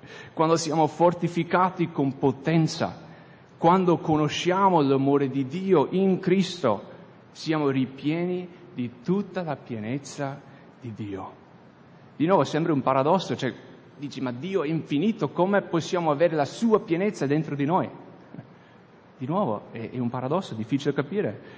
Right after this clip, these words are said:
Però ricordate, Colossesi uno ventisette, "Cristo in noi, la speranza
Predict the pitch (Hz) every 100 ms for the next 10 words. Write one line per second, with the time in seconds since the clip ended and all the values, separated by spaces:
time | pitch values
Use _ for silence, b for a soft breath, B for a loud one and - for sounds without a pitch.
0 | B - 185 180 185 180 170 175 175 220
1 | 233 175 175 170 208 165 175 180 196 196
2 | 190 190 - 214 247 - - 220 214 B
3 | B B 180 190 202 190 190 143 110 -
4 | - - - - - - 120 - - 117
5 | 120 147 156 156 147